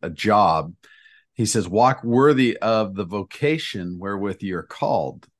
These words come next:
or the calling which you are called. I don't think that just means, like, your church calling, like nursery leader, stake presidency member, whatever it is. I think it's talking about the, the calling that we have as, as Israel.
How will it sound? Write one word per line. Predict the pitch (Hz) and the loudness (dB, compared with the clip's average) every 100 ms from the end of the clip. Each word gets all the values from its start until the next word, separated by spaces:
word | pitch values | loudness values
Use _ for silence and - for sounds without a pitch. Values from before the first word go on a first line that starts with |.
| _ | _
or | 101 | -6
the | 95 92 - | -6 -8 -12
calling | - - 156 117 92 | -14 -6 -2 -2 -2
which | 87 | -8
you | 101 | -6
are | 90 | -6
called. | - 87 82 | -4 -6 -6
I | - 151 | -4 -2
don't | 185 | 0
think | 180 151 | 0 0
that | 127 | 0
just | 120 117 | 0 -2
means, | 120 113 | -2 -2
like, | 107 90 | -4 -8
your | 90 | -12
church | - 120 113 - | -8 -8 -8 -8
calling, | 95 85 82 82 | -6 -6 -6 -8
like | 82 80 - _ - - _ | -10 -10 -14 _ -20 -20 _
nursery | 104 107 - 104 | 0 0 0 -2
leader, | 92 98 95 | 0 0 0
stake | 92 - 95 | -4 -6 -8
presidency | - 101 92 98 - | -6 -6 -4 -6 -4
member, | 95 95 90 | -4 -4 -4
whatever | 95 101 107 95 | -2 0 0 0
it | 90 | 0
is. | 104 107 82 78 - - _ _ _ _ _ - | 2 0 -2 -10 -16 -18 _ _ _ _ _ -12
I | 104 | -10
think | 95 156 160 | -4 -2 0
it's | 131 | 0
talking | - 117 117 113 | 0 -2 0 -2
about | 104 85 98 95 - | -2 -2 -2 -2 -4
the, | 104 - | -8 -8
the | - 98 | -10 -12
calling | - - 139 147 127 | -10 -2 2 4 2
that | 110 | 2
we | 98 110 | 0 -2
have | 110 107 107 | -2 -2 -2
as, | 92 85 92 - | -6 -10 -12 -10
as | 92 92 82 | -8 -6 -8
Israel. | - 117 147 120 87 78 80 95 | -4 -2 0 -2 -4 -4 -6 -8